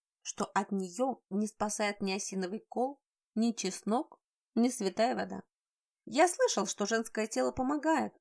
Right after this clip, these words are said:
может снять боль или хотя бы притупить её. Я как раз собирался проверить эту теорию на практике. Выйдя от Сид, ответил той, за сердце которой можно было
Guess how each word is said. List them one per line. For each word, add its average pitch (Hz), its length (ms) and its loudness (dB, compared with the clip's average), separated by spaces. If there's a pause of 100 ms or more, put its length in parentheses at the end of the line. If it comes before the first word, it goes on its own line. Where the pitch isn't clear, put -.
может 196 320 0
снять 202 340 -2
боль 240 340 -2 (220)
или 190 160 -2
хотя 190 320 -4
бы 202 140 -2
притупить 214 680 -6
её. 226 260 0 (600)
Я 202 180 2
как 208 260 -2
раз 285 260 2
собирался 214 580 2
проверить 202 640 0
эту 226 240 -2
теорию 233 640 0 (180)
на 262 140 0
практике. - 640 -2 (680)
Выйдя 208 320 -2
от - 240 -4
Сид, 339 320 -2
ответил 240 480 -2
той, 277 220 -4
за 196 220 4
сердце - 440 0
которой 202 500 -4
можно 262 380 2
было 247 340 2